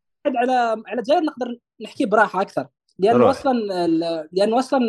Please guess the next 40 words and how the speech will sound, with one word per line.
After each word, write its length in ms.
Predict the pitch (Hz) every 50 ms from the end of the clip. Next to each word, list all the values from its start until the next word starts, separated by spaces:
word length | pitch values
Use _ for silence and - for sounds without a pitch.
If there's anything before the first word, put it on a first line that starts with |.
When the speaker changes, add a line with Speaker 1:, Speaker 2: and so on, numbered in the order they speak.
| 208 196 185 175 165
Speaker 1:
الباحث 460 | 156 151 165 226 - - 247 240 - _ -
ولا 240 | 180 170 180 180 175
الباحث 340 | 175 180 240 247 - 254 -
ولا 180 | - - 175 185
أي 180 | 247 277 277
واحد 280 | 240 202 190 170 254 269 - _ _ _ _ _ _ _ _ _ -
لما 180 | 196 214 226
يكون 280 | 220 226 - 349 359 285
في 120 | - 262
منطقة 680 | 247 247 262 254 - _ _ _ _ - 269 269 - -
صراع 360 | - - - 220 233 240 214 190
ولا 220 | 175 175 185 175
في، 600 | 175 - 208 202 190 185 180 180 175 165 160 156
في 240 | - - 185 180 175
فوهة 260 | 185 285 269 240 226 -
البركان 360 | 190 190 202 202 - 302 277
ما 60 | 247 233
يقدرش 320 | 226 - 240 302 302 -
يفهم 240 | 233 - 185 175 160
مليح. 240 | 151 147 135 - _
لازم، 380 | - 214 208 233 220 220 214 208 - _ _ _ _ _ -
لازم 220 | 214 208 208 220
يبعد 360 | 220 214 294 277 226 208 196
شوية 220 | - - 220 202 180
على 160 | 170 180 185
فوهة 220 | - 196 180 175
البركان، 400 | 175 175 175 175 175 - 247 220
على 140 | 175 180 190
الصهد 340 | 190 190 - 202 175 165 151
هذاك 260 | 160 170 180 175 -
وكلش 420 | 175 - 208 233 285 370 330 - -
يبدأ 180 | 349 339 339
يفهم 360 | 349 349 - - 196 208 240 - _ _ _ _ _ _ - 226
ال-، 280 | 214 202 202 202 202 202 202 202 202 196 190 190 190
الحمم 220 | 185 - - 214 214
البركانية 640 | 208 196 185 196 196 196 214 214 208 214 214 214 208
كيف 200 | 208 214 202 -
تطير 400 | 208 202 - - 214 208 202 190
وهذه 240 | 175 165 165 175 170
كلش. 480 | 160 - 165 151 143 - - - -